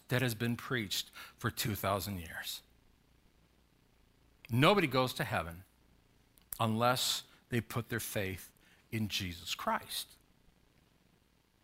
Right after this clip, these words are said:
Do you believe that Jesus died on the cross for your sins? Do you believe that you are a sinner in need of God's forgiveness? Do you believe that you need your sins washed away so that you can come to the Father?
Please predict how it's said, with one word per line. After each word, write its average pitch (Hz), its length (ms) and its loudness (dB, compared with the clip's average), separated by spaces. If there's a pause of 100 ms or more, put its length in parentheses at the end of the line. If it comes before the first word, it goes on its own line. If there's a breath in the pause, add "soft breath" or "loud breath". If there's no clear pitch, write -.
(560)
Do 117 80 2
you 123 80 8
believe 117 360 4
that 127 200 -2
Jesus 123 320 0
died 120 240 4
on 123 60 0
the 123 60 -4
cross 123 380 0
for - 140 -6
your 123 180 -2
sins? 208 540 -6 (840)
Do 117 120 4
you 123 80 6
believe 110 580 2
that 123 340 -2 (100)
you 117 260 4
are 117 200 4
a 107 40 2
sinner 160 480 -2
in 107 280 0
need 131 220 0
of 101 200 -4
God's 113 340 0
forgiveness? 117 840 -8 (760 soft breath)
Do 127 160 6
you 156 100 10
believe 131 520 6
that 143 120 0
you 135 220 4
need 147 240 4
your 127 120 2
sins 151 520 2
washed 156 380 4
away 156 300 0
so 156 160 0
that 131 200 0
you 131 140 4
can 131 180 -2
come 143 260 2
to 143 120 -4
the 139 100 0
Father? 175 480 -2